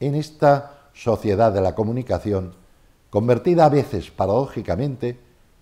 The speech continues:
en sociedad de la incomunicación. Tal vez por esta dificultad para pensar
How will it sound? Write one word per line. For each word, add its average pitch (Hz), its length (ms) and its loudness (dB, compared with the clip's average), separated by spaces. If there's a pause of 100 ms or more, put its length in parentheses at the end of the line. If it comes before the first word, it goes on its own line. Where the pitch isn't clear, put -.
(120)
en 151 280 -4
sociedad 110 840 -4 (360)
de 104 240 -2
la 107 340 -2
incomunicación. 101 1200 -6 (1040)
Tal 190 160 6
vez 208 180 6
por 156 200 2
esta 180 220 0
dificultad 123 540 0
para 98 200 0
pensar 127 720 0